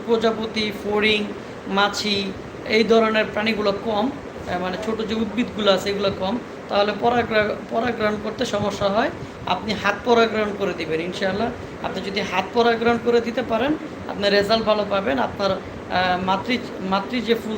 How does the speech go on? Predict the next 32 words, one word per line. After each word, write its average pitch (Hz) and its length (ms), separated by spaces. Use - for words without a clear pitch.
থেকে 175 260
অবশ্যই 185 380
আপনার 185 220
ফলন 208 320
হবে। 151 220
তবে 190 260
আপনার 190 320
ওই 196 80
যে 190 120
ক্ষুদিরাম 240 460
মাছি 214 300
যেই, 196 240
আহ, 160 720
মৌটা 190 320
আছে 220 240
সেটা 208 240
থেকে 196 220
অবশ্যই 185 360
আপনি 190 260
সাবধানে 175 400
থাকবেন, 160 260
কারণ 190 220
এইটা, 196 360
আহ, 170 200
ফলন 214 260
নষ্ট 208 440
করে 190 200
ফেলে। 190 280
বোমরে 190 480
যে, 190 180
আহ, 180 680
মানে 175 340